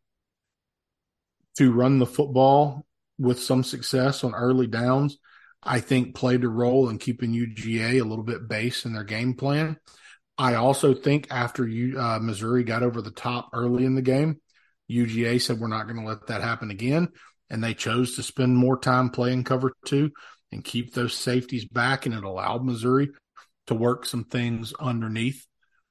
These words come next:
Um, so I'll be curious to see that chess match play out on Saturday. Flipping script now, going to the Florida game. Okay. Um, Florida, who,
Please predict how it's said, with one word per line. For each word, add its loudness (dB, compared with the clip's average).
Um, 2
so -2
I'll 4
be 2
curious 4
to -8
see 2
that 0
chess -2
match -4
play -2
out -2
on -2
Saturday. -2
Flipping 4
script 4
now, 2
going 6
to 0
the -4
Florida 4
game. -2
Okay. 2
Um, 2
Florida, 6
who, 2